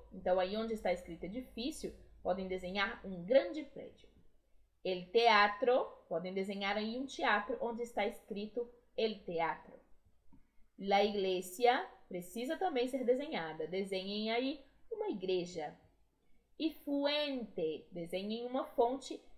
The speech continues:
bem aí no meio dessa praça. Vai ficar bem legal esse desenho. Ordena las letras, escribe el nombre y luego dibuja.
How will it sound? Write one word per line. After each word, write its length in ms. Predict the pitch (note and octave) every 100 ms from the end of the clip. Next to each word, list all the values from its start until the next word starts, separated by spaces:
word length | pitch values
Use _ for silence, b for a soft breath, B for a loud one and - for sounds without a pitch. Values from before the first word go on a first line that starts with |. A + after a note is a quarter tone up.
| -
bem 260 | - B4 A4+
aí 280 | C#4 C4+ D4+
no 260 | D4 D#4+ B3+
meio 300 | A3+ A#3+ A#3
dessa 300 | G#3+ B3+ C4+
praça. 1040 | - - F3+ F3+ G3 - - F3 D#3 C3+
Vai 160 | - D#3+
ficar 320 | - F3+ F#3
bem 180 | G3 A3
legal 560 | C4 C4+ F#3 F#3 F#3 - _
esse 260 | - F3+ F#3
desenho. 480 | G#3 B3 - - - - _ - - - _ _ - - _ - _ -
Ordena 540 | - G3+ F#3+ A3 A3
las 220 | A3+ A#3+ C4+
letras, 600 | B3 A#3+ C4 B3 C4 -
escribe 560 | - F3+ - F#3+ G3 A#3
el 200 | A#3+ B3
nombre 500 | B3 B3 A#3+ B3 B3
y 100 | -
luego 420 | D#4 A3+ G3+ G#3
dibuja. 640 | A3 B3+ D4 C4+ - D3 -